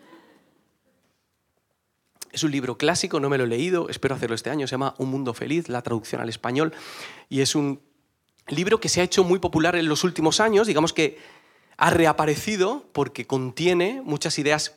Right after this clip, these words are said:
proféticas acerca de cómo va a ser el futuro. Y esta frase, bueno, lo escribió Aldous Huxley y dice esto: "Las personas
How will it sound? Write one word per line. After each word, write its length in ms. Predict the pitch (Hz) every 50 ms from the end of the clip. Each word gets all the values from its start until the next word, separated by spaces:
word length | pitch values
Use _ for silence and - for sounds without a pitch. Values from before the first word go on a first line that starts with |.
| _ _
proféticas 960 | - 151 127 - - 190 208 - - - 147 185 285 - - - - - - _ _ _ _ _ _ -
acerca 320 | 135 135 147 131 160 151
de 80 | 135 -
cómo 180 | 147 139 135
va 80 | 127 123
a 40 | -
ser 120 | - 123
el 80 | 120 -
futuro. 400 | - 135 135 - - - 123 - _ - - - - - - -
Y 80 | 151
esta 180 | 180 - - 196
frase, 380 | - - 208 214 - - 190
bueno, 220 | 226 180 151 147 131
lo 60 | 123
escribió 400 | 117 - - 127 120 147 151 - -
Aldous 540 | 147 151 151 147 147 135 135 131 - - - - -
Huxley 540 | 160 147 147 - - - 139 143 143 - _ _ -
y 100 | 156 151
dice 260 | - 101 - - 127
esto: 320 | 117 - - - 80 - _ - - - - - -
"Las 180 | 131 151 151
personas 800 | - - 160 143 - - - 254 247 170 220 320 - - -